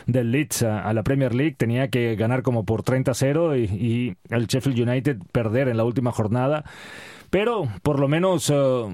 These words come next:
yo creo que quedó bien el técnico argentino,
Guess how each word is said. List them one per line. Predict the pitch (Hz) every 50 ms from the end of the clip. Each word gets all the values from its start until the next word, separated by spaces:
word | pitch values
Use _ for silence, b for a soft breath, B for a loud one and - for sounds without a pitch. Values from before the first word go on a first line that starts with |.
| - - - - - - -
yo | - 71 85 131 135 143
creo | 143 165 175 170
que | 139 156 139 127 120 101 - - - - - - - - 110 107 - - -
quedó | - 143 147 170 185 160
bien | 147 151 147 139 117 104 98 90 80 -
el | - 117 120 117 113 113 110
técnico | - 127 127 135 143 - 135
argentino, | 127 - - 113 113 - 156 185 196 202 196 175 165